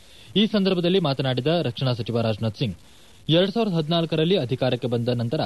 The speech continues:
ಬಿ ಜೆ ಪಿ ನೇತೃತ್ವದ ಕೇಂದ್ರದ ಎನ್ ಡಿ ಎ ಸರ್ಕಾರ ಈಶಾನ್ಯ ರಾಜ್ಯಗಳು ಹಾಗೂ ಗಡಿ ರಾಜ್ಯಗಳಲ್ಲಿ ಮೂಲಸೌಕರ್ಯ ನಿರ್ಮಾಣಕ್ಕೆ ಒತ್ತು ನೀಡಿದೆ. ಈ ಪ್ರದೇಶಗಳಲ್ಲಿ ರಕ್ಷಣೆಯೊಂದಿಗೆ ಅಭಿವೃದ್ಧಿಗೂ ಒತ್ತು ನೀಡಲಾಗಿದೆ ಎಂದು ಹೇಳಿದರು. ಪ್ರಧಾನಮಂತ್ರಿ ಇಂಟರ್ನ್‌ಶಿಪ್ ಯೋಜನೆಯ ನೋಂದಣಿ ಪ್ರಕ್ರಿಯೆಗೆ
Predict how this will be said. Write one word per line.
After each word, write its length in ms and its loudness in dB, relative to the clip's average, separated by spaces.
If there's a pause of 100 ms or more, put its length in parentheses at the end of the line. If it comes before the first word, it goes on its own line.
(460)
ಬಿ 120 4
ಜೆ 140 4
ಪಿ 140 2
ನೇತೃತ್ವದ 480 -2
ಕೇಂದ್ರದ 400 0
ಎನ್ 220 0
ಡಿ 60 0
ಎ 60 0
ಸರ್ಕಾರ 340 0 (480)
ಈಶಾನ್ಯ 420 2
ರಾಜ್ಯಗಳು 420 0
ಹಾಗೂ 300 0
ಗಡಿ 200 2
ರಾಜ್ಯಗಳಲ್ಲಿ 580 0 (320)
ಮೂಲಸೌಕರ್ಯ 600 2
ನಿರ್ಮಾಣಕ್ಕೆ 480 0
ಒತ್ತು 280 0
ನೀಡಿದೆ. 460 -6 (400)
ಈ 100 4
ಪ್ರದೇಶಗಳಲ್ಲಿ 720 2
ರಕ್ಷಣೆಯೊಂದಿಗೆ 760 0 (120)
ಅಭಿವೃದ್ಧಿಗೂ 520 2
ಒತ್ತು 240 0
ನೀಡಲಾಗಿದೆ 480 0
ಎಂದು 140 -2
ಹೇಳಿದರು. 460 -4 (1700)
ಪ್ರಧಾನಮಂತ್ರಿ 680 2
ಇಂಟರ್ನ್‌ಶಿಪ್ 580 0
ಯೋಜನೆಯ 400 2
ನೋಂದಣಿ 360 0
ಪ್ರಕ್ರಿಯೆಗೆ 600 -2